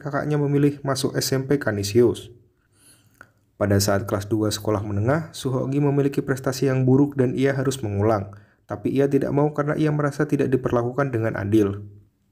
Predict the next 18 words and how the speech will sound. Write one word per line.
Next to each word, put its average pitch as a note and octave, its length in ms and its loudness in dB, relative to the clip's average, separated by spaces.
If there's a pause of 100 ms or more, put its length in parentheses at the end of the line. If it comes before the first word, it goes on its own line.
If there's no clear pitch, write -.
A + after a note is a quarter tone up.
(560)
Lalu C3 480 2
ia D3 80 4
memilih C#3+ 400 0
pindah C3 240 2
sekolah C3+ 400 -2
ke C#3 80 -2
sekolah B2 400 -2
Kristen C3 400 -4
Protestan C3 480 -4
yang C3 160 0
mengizinkannya A#2+ 720 2
untuk B2+ 240 -4
masuk A#2+ 320 -4
kelas A#2+ 160 -4
tiga B2+ 240 0
tanpa B2 240 -2
harus B2+ 320 -4
mengulang. G#2 400 -2